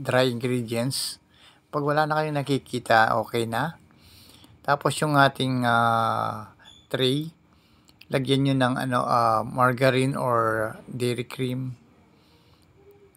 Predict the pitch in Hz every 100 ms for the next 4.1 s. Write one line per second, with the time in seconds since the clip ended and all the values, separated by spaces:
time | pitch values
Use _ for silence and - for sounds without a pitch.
0 | _ - 127 - 139 127 - 120 110 110
1 | 127 147 165 139 139 127 127 120 - 120
2 | - 110 110 107 107 107 110 110 110 117
3 | - 110 117 117 110 113 113 110 - 127